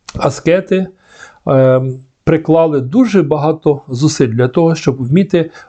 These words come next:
розрізняти всякі ідеї, які приходять, е, до нас. Бо на перший погляд, е, вони спочатку можуть бути зовсім наївні, ці ідеї.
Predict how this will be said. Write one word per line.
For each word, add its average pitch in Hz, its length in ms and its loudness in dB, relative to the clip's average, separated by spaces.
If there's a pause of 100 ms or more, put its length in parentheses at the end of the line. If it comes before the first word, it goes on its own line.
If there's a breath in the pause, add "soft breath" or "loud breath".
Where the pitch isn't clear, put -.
розрізняти 156 880 2
всякі 202 440 0
ідеї, 160 560 0
які 131 260 0
приходять, 143 720 -2 (360 loud breath)
е, 143 100 2
до 143 180 2
нас. 107 360 -8
Бо 135 100 2
на 147 120 0
перший 214 380 0
погляд, 165 520 0 (380 loud breath)
е, 139 160 4
вони 160 300 2
спочатку 165 800 0
можуть 156 360 0
бути 160 320 0
зовсім 165 440 0
наївні, 170 480 2
ці 143 160 -2
ідеї. 117 540 -2